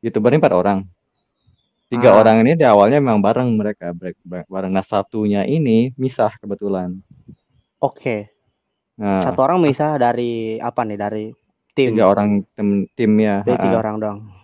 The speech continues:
Speaker 2: Oke.
Speaker 1: Nah, pas satu orang ini ngumpul langsung sama fu-, sama timnya, ke semuanya.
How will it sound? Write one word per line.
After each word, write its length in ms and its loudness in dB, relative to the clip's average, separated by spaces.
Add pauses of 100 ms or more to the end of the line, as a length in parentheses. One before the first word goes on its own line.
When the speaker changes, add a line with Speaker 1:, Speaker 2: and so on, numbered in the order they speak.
(160)
Speaker 2:
Oke. 400 -12
Speaker 1:
Nah, 320 0
pas 240 2
satu 480 -4
orang 240 2
ini 160 2
ngumpul 400 0
langsung 240 -2
sama 400 -6
fu-, 240 -16
sama 320 -8
timnya, 480 -6
ke 160 -12
semuanya. 640 -6